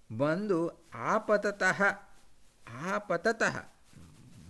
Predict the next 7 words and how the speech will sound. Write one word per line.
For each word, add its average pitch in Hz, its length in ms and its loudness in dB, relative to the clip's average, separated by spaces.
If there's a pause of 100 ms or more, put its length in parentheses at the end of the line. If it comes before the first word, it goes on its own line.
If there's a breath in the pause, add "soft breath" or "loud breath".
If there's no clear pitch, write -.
ಬಂದು 202 320 -2
ಇವ್ರ 202 220 4
ಮೇಲ್ 180 280 0
ಬೀಳ್ಬೇಕಂತ 180 1000 8
ಸಿದ್ಧರಾಗ್ತಾ 190 540 2
ಇದ್ದಾರೆ. 92 340 -6 (720 loud breath)
ಆ, 98 40 -8